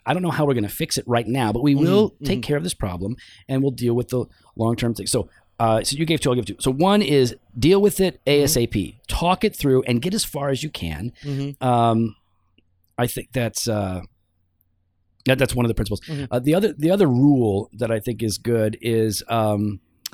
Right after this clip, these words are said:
Speaker 1: don't let people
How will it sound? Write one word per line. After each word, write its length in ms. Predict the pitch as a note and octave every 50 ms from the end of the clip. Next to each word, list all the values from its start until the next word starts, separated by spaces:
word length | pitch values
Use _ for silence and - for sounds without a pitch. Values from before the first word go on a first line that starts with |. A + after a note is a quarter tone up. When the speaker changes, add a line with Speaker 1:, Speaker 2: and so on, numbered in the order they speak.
| - _ _ _ _ _ _ G2+ F#2+ - _
Speaker 1:
don't 540 | - D3 D#3 F#3 G#3 A#3+ B3 A#3 - - - - - - _ _ _ _ _ _ -
let 440 | A#2+ A2+ A#2+ C3 C#3+ D3+ D3+ - - _ - _ _ _
people 680 | - - C#3 C3 - - G#2 F#2 F#2 F2+ F2 - -